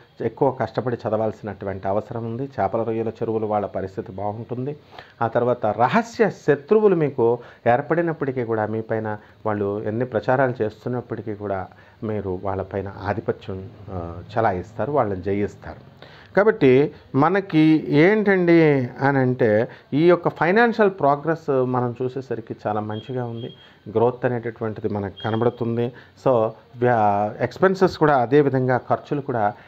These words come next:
అధికమైనటువంటి ఖర్చులు జరగడానికి అవకాశాలు ఉంటాయి. కాబట్టి <clears throat> కెరీర్ పరంగా మనం ఎంతో మోడరేట్‌గా ముందుకు వెళతాము. మరి ఈ యొక్క, ఆ, శని తన సొంత ఇంట్లో ఉండడం వలన అడ్మినిస్ట్రేషన్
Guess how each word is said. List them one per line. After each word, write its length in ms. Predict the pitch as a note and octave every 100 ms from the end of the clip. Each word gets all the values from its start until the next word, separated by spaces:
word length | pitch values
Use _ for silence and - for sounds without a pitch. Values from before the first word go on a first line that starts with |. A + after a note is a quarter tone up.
| -
అధికమైనటువంటి 880 | A2+ C3 D#3 E3+ F#3 F#3 D#3+ C3+ C3
ఖర్చులు 420 | - A#2 - B2
జరగడానికి 800 | G#2+ G2+ G#2 G#2+ G#2 - A2 G#2+ - - A2
అవకాశాలు 720 | A2 A2+ A2 - A2+ C3+ - - -
ఉంటాయి. 400 | B2 B2+ A#2 F#2 - - -
కాబట్టి 480 | D3+ E3+ D#3+ B2 D3 - -
<clears throat> 300 | - A2+ -
కెరీర్ 280 | D3+ F#3 C4+
పరంగా 540 | B3 F#3+ D#3 C#3+ A2+ - - -
మనం 320 | C3 D3 C3 C3 C3
ఎంతో 420 | C3 D3 E3+ C#3+ B2+
మోడరేట్‌గా 580 | A#2 C3 D3+ D#3 C#3+ C3+
ముందుకు 380 | B2 A#2 -
వెళతాము. 520 | A2+ A2 A#2+ A#2+ B2 C3 - - -
మరి 340 | C3 B2+ A2+ A2+ - -
ఈ 760 | B2 B2+ C3 B2+ B2 B2 B2 A#2+
యొక్క, 520 | B2 - A#2 G#2+ A2 - -
ఆ, 360 | A#2 A2+ A2 A2
శని 420 | - - D#3+ G3 B2+
తన 280 | C3 A#2+
సొంత 540 | A#2 - C#3 D3+ F#3 D3+
ఇంట్లో 360 | C#3+ C#3+ E3+ E3
ఉండడం 440 | B2+ C3 C#3 C#3
వలన 200 | B2+ A#2
అడ్మినిస్ట్రేషన్ 920 | B2 C3 A#2+ D#3+ F3 - D#3 C3 B2+